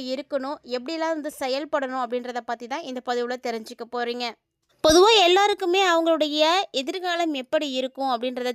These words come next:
தெரிஞ்சுக்கக்கூடிய ஆர்வம் இருக்கும். அதை தாண்டி ஒவ்வொரு நாளுமே எப்படி இருக்குது அப்படின்றத பார்க்கக்கூடிய பழக்கமும் ஒரு சிலருக்கு இருக்கு. இது இல்லாம மாதம் மாதம் வந்து எப்படி இருக்க போகுது அப்படின்றத பார்க்கக்கூடிய பழக்கமும் இருக்கு.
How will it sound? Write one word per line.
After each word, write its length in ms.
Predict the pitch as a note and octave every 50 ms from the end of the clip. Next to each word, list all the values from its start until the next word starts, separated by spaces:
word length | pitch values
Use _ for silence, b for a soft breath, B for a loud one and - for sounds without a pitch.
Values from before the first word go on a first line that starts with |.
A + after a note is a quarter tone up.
| A#3+
தெரிஞ்சுக்கக்கூடிய 720 | B3+ A#3 A#3 B3+ C4+ C4 C#4 - B3 - B3 A3+ A#3+ B3 D4
ஆர்வம் 460 | D4+ B3+ A3 A3 A3+ A3 A3+ A3+ A3
இருக்கும். 300 | A3 G#3+ G#3 - A#3 - _ b b b b b b b
அதை 220 | b B3+ C4+ C#4 C4+ -
தாண்டி 580 | D#4 D4+ D#4+ F#4 G4+ F#4+ D#4 D#4 E4 F#4+ G#4+ -
ஒவ்வொரு 520 | - C4 C#4+ D4+ D#4+ F#4 G#4+ A4 G#4+ F#4
நாளுமே 680 | D#4 C#4 C4 C4 C#4 D4 D4 C#4 B3+ B3+ C4 C4 A#3 G3
எப்படி 400 | A#3 B3+ B3+ E4 D4+ C#4+ C4 C4
இருக்குது 320 | C#4 C4+ - C#4 A#3 C4+
அப்படின்றத 440 | C4 B3 A3+ B3+ B3+ A#3+ B3+ B3 B3+ B3+ - B3+
பார்க்கக்கூடிய 460 | A#3 A3+ - A#3+ - B3 A#3 A#3+ A#3 A3
பழக்கமும் 440 | - A3+ A#3 A#3+ - B3 B3 D#4+ A#4 -
ஒரு 180 | D4 B3 A#3+
சிலருக்கு 420 | - A#3+ A#3 A3 A3 A3 - A#3 G#3+
இருக்கு. 320 | G#3 G3+ - C#4+ F#4 A4 b b b b b b b
இது 180 | b - E4+ F4+
இல்லாம 380 | F#4+ G4 A4 G#4+ G4+ G#4 G#4+
மாதம் 420 | G4+ F4 D#4 D4+ E4 E4+ F4+ F4+ E4
மாதம் 320 | E4 D#4+ E4 F4 F#4 F4+
வந்து 280 | E4 D4+ D4+ D#4 E4+ D#4+
எப்படி 300 | C#4+ B3+ - C#4+ C#4 C#4+
இருக்க 240 | C4+ C4+ B3+ C#4 C4+
போகுது 580 | - C4 B3+ B3 B3+ B3 A3+ B3+ B3+ A#3+ A3+
அப்படின்றத 360 | A3 B3 B3+ B3 A#3+ A#3+ A#3 A#3+ A#3
பார்க்கக்கூடிய 480 | A#3+ A3+ A3 B3 A#3 - A3+ A3 A#3+ C#4+ C#4
பழக்கமும் 480 | - A#3+ A3 A3 - A3+ A3 A3+ A3 A3
இருக்கு. 300 | G#3+ A3 G#3+ - -